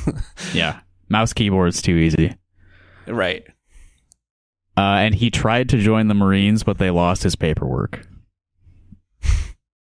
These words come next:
Speaker 2: So that's
Speaker 1: The
Speaker 2: his work
Speaker 1: Space
Speaker 2: history.
Speaker 1: Marines
Speaker 2: That's,
Speaker 1: or
Speaker 2: like,
Speaker 1: the
Speaker 2: the... whole thing, I guess. All of his, uh, education history, University of Iowa, Masters of Science in Trucks.
Speaker 1: Hmm.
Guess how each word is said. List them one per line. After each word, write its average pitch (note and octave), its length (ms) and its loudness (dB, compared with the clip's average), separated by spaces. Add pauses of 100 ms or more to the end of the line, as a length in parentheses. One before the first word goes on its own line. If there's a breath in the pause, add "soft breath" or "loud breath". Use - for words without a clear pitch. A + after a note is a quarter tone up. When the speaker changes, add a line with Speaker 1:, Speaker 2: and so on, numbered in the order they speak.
(880)
Speaker 2:
So - 100 -4
that's A#2+ 140 -2
Speaker 1:
The - 60 0
Speaker 2:
his F#2+ 80 0
work G3+ 100 4
Speaker 1:
Space - 100 0
Speaker 2:
history. E3+ 320 2
Speaker 1:
Marines E3+ 380 0
Speaker 2:
That's, - 20 -16
Speaker 1:
or - 40 -10
Speaker 2:
like, F#2 180 0
Speaker 1:
the A2+ 60 -2
Speaker 2:
the... F2 80 0
whole F2+ 220 2
thing, D#2 460 -4
I - 120 -2
guess. - 400 -2
All E2+ 240 -4
of - 120 -6
his, - 320 -8 (1900 loud breath)
uh, G2 240 0
education B2 560 0
history, A#2+ 500 0 (500)
University A2 560 0
of F#2+ 80 -2
Iowa, F#2+ 420 2
Masters G#2 560 0
of F#2 100 -2
Science A#2 800 -2
in G2 380 2
Trucks. - 600 -4 (1040)
Speaker 1:
Hmm. - 260 -4